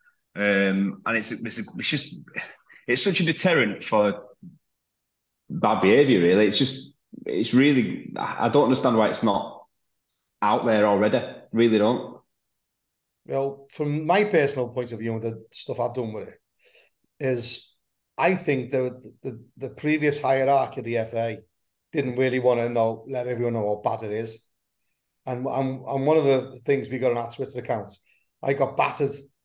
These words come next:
Speaker 2: early on. I still get battered now, but it's a very different type of battering. Because I was, I was showing the videos of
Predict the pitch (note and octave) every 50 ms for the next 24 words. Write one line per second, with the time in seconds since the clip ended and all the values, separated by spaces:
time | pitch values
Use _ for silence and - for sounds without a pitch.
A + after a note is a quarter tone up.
0 | _ A#2 C3 C3+ B2+ B2 B2 G#2+ G2+ A2+ A2+ G#2+ G2 - - D3 - B2 A2+ A#2
1 | A2+ - - A#2 A#2 A2+ A2 A#2 G#2 - A2 A#2 A2 G#2+ G#2 A2+ A2 A2+ A2 A2
2 | G#2+ G2+ - A2+ G#2 - - A2 - - A2+ A2 G#2+ G#2 _ _ _ - - -
3 | - - _ _ _ _ C#3 C3+ - C#3 C#3+ C#3+ C3+ C#3 C#3 - - - - C#3+
4 | D3 C#3 C#3 - - D3+ B2+ B2+ B2+ B2 - B2 A#2 A#2 A#2+ A#2 A2+ A2+ A2 A2
5 | A2+ F#2+